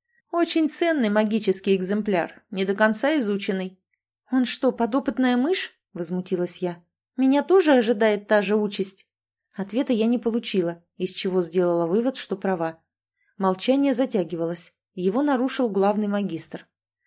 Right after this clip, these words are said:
«Советую вам, Магна, быть сговорчивее и не пытаться диктовать нам условия относительно вашего друга.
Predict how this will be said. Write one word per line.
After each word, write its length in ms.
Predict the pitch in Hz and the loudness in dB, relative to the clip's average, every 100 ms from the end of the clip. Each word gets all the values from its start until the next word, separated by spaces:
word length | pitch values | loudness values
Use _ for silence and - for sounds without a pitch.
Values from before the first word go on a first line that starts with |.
| _ _ - | _ _ -6
«Советую 600 | - 185 226 262 240 233 | 0 2 2 4 4 6
вам, 200 | 226 220 | 4 4
Магна, 440 | 220 226 202 202 | 4 4 2 -2
быть 220 | 196 202 | 0 0
сговорчивее 920 | 180 190 196 262 294 - 160 165 160 _ | 0 2 4 2 0 -4 -4 -6 -6 _
и 80 | - | -4
не 140 | 220 240 | -2 0
пытаться 500 | 269 - 311 208 185 | -2 2 2 4 0
диктовать 560 | 175 - 208 196 175 | -2 0 2 4 2
нам 200 | 190 180 | 0 -2
условия 520 | 190 - 202 170 175 | -2 0 0 0 -2
относительно 640 | 180 190 196 196 196 180 180 | -2 -2 0 0 -2 -2 0
вашего 380 | 180 175 175 180 | 0 0 -4 -4
друга. 420 | 175 170 170 | -2 -2 -4